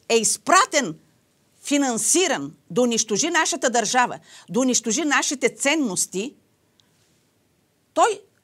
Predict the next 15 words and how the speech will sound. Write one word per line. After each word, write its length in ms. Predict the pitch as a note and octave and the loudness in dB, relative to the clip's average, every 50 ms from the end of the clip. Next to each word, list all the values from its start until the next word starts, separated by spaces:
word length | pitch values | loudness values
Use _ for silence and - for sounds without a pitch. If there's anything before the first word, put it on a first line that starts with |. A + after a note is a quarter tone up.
| _ _ _ _ _ _ _ _ | _ _ _ _ _ _ _ _
сега 360 | - - D4 C4+ G#3+ F#4 G4 | -6 -4 -4 0 0 0 -2
продължава 600 | F#4+ F#4+ A4 D#4 G4 F#4+ - F#4+ F#4+ F4+ - F4 | 0 -4 -2 -2 -2 -2 0 0 0 -2 -2 -2
да 100 | F#4 F4+ | -4 -2
казва 400 | F4+ F4 E4+ E4 - D#4 D4+ - - - - - _ _ _ _ | 0 0 0 0 0 -2 -2 -4 -4 -12 -20 -20 _ _ _ _
как 220 | - F4+ G#4+ A4 - | -2 -2 -2 0 -2
ще 220 | - - G4+ G#4 | -4 -2 -2 -2
бъде 220 | E4 G4 F#4+ F#4+ | -2 -2 -2 -2
първа 380 | G4 G4 F#4 F4+ F4+ D4+ F4 - | -2 -2 -2 -2 0 -2 -4 -6
политическа 600 | - E4 D#4+ D#4+ - E4 - E4 D4+ - - D4 | -4 -6 -6 -6 -6 -8 -6 -6 -6 -4 -4 -4
партия 640 | C#4+ - - C#4 B3+ B3 - - - A#3 A3 F#3+ F#3+ - _ - - - - - | -6 -2 -2 0 0 0 -2 -6 -4 -4 -4 -4 -6 -10 _ -20 -20 -20 -8 -4
и 220 | C4 B3 - - | -2 -2 -2 -2
как 240 | - D#4 E4+ - - | -2 0 0 0 -2
ще 340 | - - - F4+ E4+ E4 - _ _ _ _ _ _ _ _ _ _ _ _ _ _ _ _ _ _ _ _ _ _ - | -6 -6 -4 -4 -4 -4 -8 _ _ _ _ _ _ _ _ _ _ _ _ _ _ _ _ _ _ _ _ _ _ -6
управлява 540 | B3 - - B3+ A#3 G3 A#3 A#3 A3+ G#3 G#3 | -6 0 0 0 2 4 4 6 6 4 2
държавата. 640 | F#3 F#3 - - - A3 F3+ D3+ D#3 - - B2+ | 2 -2 -4 0 2 2 2 2 0 -6 -10 -14